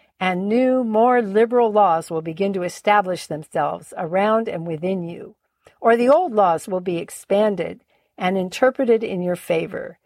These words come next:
and you will live with a license of a higher order of being. Does that sound good? It's so exciting when you experience that, when you know and believe from personal experience that you have the license of a higher order of being.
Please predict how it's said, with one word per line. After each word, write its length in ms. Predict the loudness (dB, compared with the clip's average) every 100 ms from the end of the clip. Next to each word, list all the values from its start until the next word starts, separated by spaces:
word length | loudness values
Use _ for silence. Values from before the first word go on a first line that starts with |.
| _ _
and 240 | -6 -4 0
you 240 | 2 2
will 220 | 4 2
live 420 | 2 2 4 2 -2
with 220 | -6 -4
a 80 | 0
license 640 | 2 2 0 -4 -6 -4
of 180 | -6 -2
a 120 | -2
higher 480 | 2 2 4 4 2
order 440 | 2 2 2 0
of 280 | 0 -2 -2
being. 520 | -6 -6 -8 -14 -20 _ _ _ _ _ _ _ _ _ _ -8
Does 140 | -4 2
that 260 | 2 2
sound 320 | 0 0 0
good? 380 | 0 2 2 -2 _ _ _ _ _ _ _ _ _ _ _ _ _ _ 0
It's 220 | 0 0
so 240 | 0 4 4
exciting 540 | 0 2 2 4 2
when 160 | 0 0
you 80 |
experience 580 | -4 -8 -6 -4 -4 -4
that, 380 | 0 2 2 -2 _ -2
when 180 | 0 2
you 140 | 0
know 380 | 4 4 6 4
and 160 | 0
believe 480 | -4 0 2 2 0
from 180 | -4 -8
personal 400 | -2 -2 -2 -6
experience 640 | -6 -8 -4 -2 -4 -6
that 160 | -8 -6
you 120 | -6
have 300 | 0 0 0
the 100 | 0
license 560 | 2 2 2 -2 -2 -2
of 200 | -2 0
a 80 |
higher 340 | 2 2 4 2
order 380 | 0 -2 -2 -4
of 200 | -6 -4
being. 480 | -2 0 0 -2